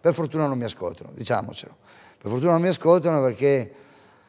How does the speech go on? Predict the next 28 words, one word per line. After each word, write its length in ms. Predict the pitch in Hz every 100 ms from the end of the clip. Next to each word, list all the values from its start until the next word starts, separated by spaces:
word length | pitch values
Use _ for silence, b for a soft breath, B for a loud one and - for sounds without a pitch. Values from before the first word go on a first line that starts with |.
| b
poi 200 | - 139
anche 180 | 139 135
se 160 | 123 135
volessero 520 | 120 131 117 131 120
non 140 | 117
lo 80 | 113
fanno, 400 | 98 117 110 98
perché 140 | 110 117
poi 140 | 123
siamo 180 | 113 120
tutti 180 | 120 156
così, 320 | 156 123 123
diciamo: 280 | 107 131 113
"Non 100 | 107
facciamo 280 | 113 131
più 140 | 113 143
niente", 320 | 117 113 98
poi 160 | 92 107
invece 260 | 104 101
basta 260 | 98 107 107
che 60 |
uno 120 | 113 107
gridi 200 | 110 113
aiuto 320 | 113 101 104
e 40 |
corriamo. 480 | - 101 95 90 95
Per 160 | - 135
fortuna 580 | 160 160 175 170 123